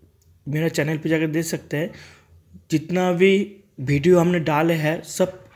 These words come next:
एकदम हंड्रेड परसेंट टेस्टेड है और हम पहले काम करते हैं, उसके बाद वीडियो बनाते हैं। देखिए, हम आज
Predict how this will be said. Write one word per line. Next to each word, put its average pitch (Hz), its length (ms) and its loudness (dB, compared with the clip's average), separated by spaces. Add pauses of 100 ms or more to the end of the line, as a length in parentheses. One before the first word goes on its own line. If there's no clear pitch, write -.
(120)
एकदम 156 240 -4
हंड्रेड 160 400 -4
परसेंट 175 380 -4
टेस्टेड 156 420 -4
है 127 220 -16 (460)
और 156 80 -2
हम 175 260 -4 (360)
पहले 170 380 4
काम 156 340 -2
करते 165 380 -6
हैं, 196 240 -4 (320)
उसके 175 300 -2
बाद 160 260 -4
वीडियो 143 240 -2
बनाते 117 400 -6
हैं। 113 140 -10 (180)
देखिए, 190 220 4
हम 196 180 0 (140)
आज 175 180 4